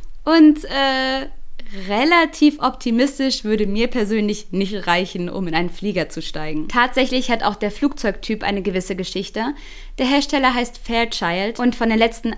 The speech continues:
achtundvierzig Fliegern hatten um die dreiundzwanzig bereits Probleme. Es gab entweder Unfälle mit diesen Fliegern oder eben so schwerwiegende technische Probleme, dass Flüge abgebrochen oder notgelandet werden musste.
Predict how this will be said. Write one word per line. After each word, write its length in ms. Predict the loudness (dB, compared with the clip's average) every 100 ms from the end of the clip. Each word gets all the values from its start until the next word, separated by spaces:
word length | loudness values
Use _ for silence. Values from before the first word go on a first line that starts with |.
| -8
achtundvierzig 760 | -8 2 2 2 -2 -2 -6
Fliegern 600 | -4 -2 0 0 -2 -4 -8
hatten 400 | -6 -4 -4 -6 -8 -8 2
um 220 | 4 4
die 180 | 2 0
dreiundzwanzig 960 | 0 2 2 2 2 2 2 -4 -4
bereits 400 | 0 2 0 -6
Probleme. 680 | -8 -6 -2 0 -2 -4 -8 -6
Es 180 | -4 0
gab 180 | 0 0
entweder 360 | -2 -2 0
Unfälle 380 | 2 4 2 2
mit 140 | 2
diesen 220 | 2 0 -2
Fliegern 440 | -2 0 0 2
oder 360 | 4 4 4 2
eben 240 | -2 0
so 160 | 0 -2
schwerwiegende 680 | 0 0 0 0 -2 -2
technische 480 | -4 -4 -4 -4 -4
Probleme, 540 | -6 -4 -2 0 0 -2
dass 220 | -6 -4
Flüge 320 | -4 -2 0
abgebrochen 720 | 0 0 -4 -2 -2 -4 -6
oder 380 | -4 -4 -2 -2
notgelandet 720 | -2 -4 -4 -4 -2 -4 -4
werden 200 | -6 -4
musste. 360 | -6 -8 -10